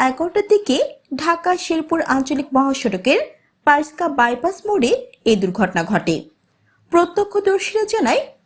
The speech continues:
ময়মনসিংহ থেকে ছেড়ে আসা যাত্রীবাহী সিএনজি নকলা উপজেলার পাইসকা বাইপাস মোড়ে পৌঁছলে শেরপুর থেকে ঢাকাগামী যাত্রীবাহী সিয়াম পরিবহনের বাসটি সিএনজিকে সামনে থেকে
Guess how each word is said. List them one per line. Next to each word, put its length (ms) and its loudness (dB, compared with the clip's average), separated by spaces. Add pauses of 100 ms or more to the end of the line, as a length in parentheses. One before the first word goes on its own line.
(140)
ময়মনসিংহ 540 0 (120)
থেকে 140 0 (100)
ছেড়ে 320 -2
আসা 180 -4 (140)
যাত্রীবাহী 560 0
সিএনজি 400 0 (480)
নকলা 340 2 (180)
উপজেলার 540 2 (320)
পাইসকা 380 2 (140)
বাইপাস 380 0 (100)
মোড়ে 180 -2 (100)
পৌঁছলে 440 2 (480)
শেরপুর 340 2 (100)
থেকে 160 -2 (120)
ঢাকাগামী 480 0 (120)
যাত্রীবাহী 600 0 (400)
সিয়াম 260 0 (120)
পরিবহনের 560 0
বাসটি 300 2 (460)
সিএনজিকে 440 0 (140)
সামনে 260 0 (100)
থেকে 220 0